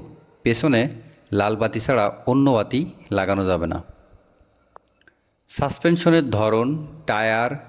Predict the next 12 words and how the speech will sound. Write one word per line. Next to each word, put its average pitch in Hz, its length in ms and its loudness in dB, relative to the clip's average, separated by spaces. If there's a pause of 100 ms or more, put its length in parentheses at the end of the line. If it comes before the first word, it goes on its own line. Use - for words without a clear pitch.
(120)
রিমের 127 320 4
ডিজাইন 120 380 2 (180)
বদলানো 104 400 0
যাবে। 82 260 -2 (1500)
হ্যান্ডেলবার, 127 600 2 (520)
লুকিং 117 320 4 (100)
গ্লাস, 120 300 2 (720)
ফুটপ্যাড, 120 640 0 (760)
স্ট্যান্ড 131 520 0 (380)
বদলানো 131 400 2
যাবে, 98 260 2 (400)
তবে 135 280 2